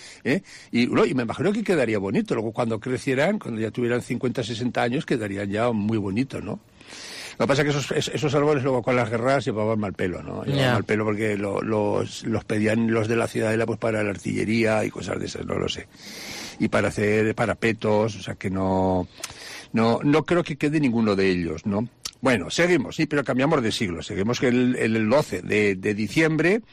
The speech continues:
Speaker 1: y en el año, del, del, del año mil ochocientos once, y por estas fechas, no es exactamente el día doce, pero, pero, pero por estas fechas, los del ayuntamiento, que aún siguen siendo regidores,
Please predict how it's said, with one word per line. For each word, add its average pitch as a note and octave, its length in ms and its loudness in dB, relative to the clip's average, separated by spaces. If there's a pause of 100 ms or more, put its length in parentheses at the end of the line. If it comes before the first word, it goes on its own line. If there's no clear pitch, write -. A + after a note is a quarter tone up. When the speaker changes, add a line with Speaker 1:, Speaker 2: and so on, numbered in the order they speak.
(520)
Speaker 1:
y E3+ 140 4
en E3 100 4
el D#3+ 140 4
año, F3 260 4
del, C3 400 2
del, C#3 200 0
del D3+ 100 2
año F3 220 4
mil G3 140 2
ochocientos F#3 520 0
once, F3+ 400 2 (580)
y F#3 280 4
por E3+ 180 0
estas F#3 240 -2
fechas, F3+ 420 0
no D#3+ 200 2
es D#3+ 160 0
exactamente D3+ 600 0
el D3 40 2
día D3+ 160 4
doce, D#3 240 0
pero, A2 320 -2
pero, A2+ 340 0
pero A#2+ 180 0
por B2 100 -2
estas C#3+ 200 0
fechas, D#3+ 460 2 (540)
los G3+ 200 4
del G#3 140 2
ayuntamiento, G3+ 840 2 (240)
que B2 100 -4
aún C3 140 2
siguen D3 280 0
siendo C3+ 300 2
regidores, D3+ 680 0